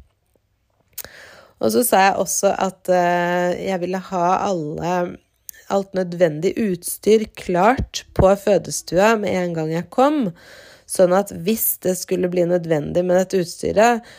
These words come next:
så slapp man å stresse med det senere. Det er jeg veldig glad for. Ikke fordi vi, det ble ikke nødvendig i min fødsel, men når jeg hører andres fød-, fødselshistorier med tvillinger, så har det vært mye stress sånn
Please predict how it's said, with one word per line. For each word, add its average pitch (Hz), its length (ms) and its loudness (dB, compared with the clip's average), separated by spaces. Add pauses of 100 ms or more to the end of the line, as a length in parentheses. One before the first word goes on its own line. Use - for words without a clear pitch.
(140)
så 202 180 -2
slapp - 320 -4
man 160 160 -4
å 175 60 -4
stresse - 680 -4
med 165 160 0
det 151 160 4
senere. 143 480 -2
Det 165 160 -2
er 180 60 0
jeg 196 80 0
veldig 175 240 0
glad 139 180 -2
for. 196 200 -2 (160)
Ikke 214 200 -8
fordi 196 180 0 (100)
vi, 175 100 2 (140)
det 175 140 -2
ble 156 220 0
ikke - 160 -6
nødvendig 160 380 -2
i 170 80 -4
min 156 160 -6
fødsel, 247 540 0
men 196 180 -2 (320)
når 202 100 -2
jeg 208 120 0
hører 185 320 4
andres 156 340 -4 (160)
fød-, 175 340 0
fødselshistorier 175 880 -8
med 185 160 -8
tvillinger, 196 520 0
så 202 200 0 (480)
har 190 160 -2
det 185 120 0
vært 202 200 -8
mye 170 220 -2
stress - 420 0 (240)
sånn 175 280 0